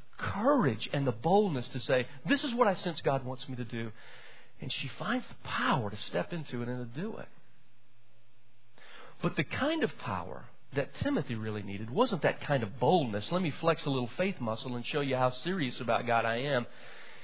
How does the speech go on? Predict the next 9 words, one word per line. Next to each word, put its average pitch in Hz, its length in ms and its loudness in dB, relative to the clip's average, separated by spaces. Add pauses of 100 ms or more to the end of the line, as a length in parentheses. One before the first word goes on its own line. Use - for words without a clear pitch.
(120)
It's - 200 4
another 240 420 10
kind 147 240 4
of 110 120 2
courage 117 340 0
that 143 160 0
we 160 120 -2
also 202 400 -2
need. 98 280 -6